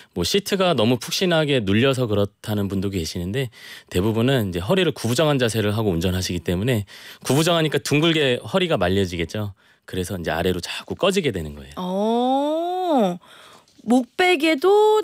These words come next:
Speaker 2: 조만간 목베개 허리 쿠션 다시 한번 장착을 해야 될 것 같네요. 자, 그러면은 남상희님께서 "앉으면서 다리를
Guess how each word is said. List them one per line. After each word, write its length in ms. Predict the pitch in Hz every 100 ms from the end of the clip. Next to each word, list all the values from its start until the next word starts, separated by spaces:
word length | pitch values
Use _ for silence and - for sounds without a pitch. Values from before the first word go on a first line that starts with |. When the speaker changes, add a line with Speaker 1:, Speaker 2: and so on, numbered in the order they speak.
| -
Speaker 2:
조만간 480 | - 277 294 247 202
목베개 440 | 208 - 277 254 262
허리 200 | 320 330
쿠션 500 | - 277 214 190 196
다시 240 | 196 196
한번 220 | 214 202
장착을 440 | 185 196 196 214 196
해야 140 | 277
될 120 | 285
것 120 | 226 180
같네요. 640 | 170 170 175 180 254 415 - - - - - - _
자, 340 | - 302 294 277
그러면은 1000 | 311 320 359 349 330 320 392 453 453 381
남상희님께서 1500 | 220 285 349 453 403 330 277 233 202 190 311 370 254 190 -
"앉으면서 840 | 190 247 370 466 453 415 392 349 339
다리를 500 | - - 240 359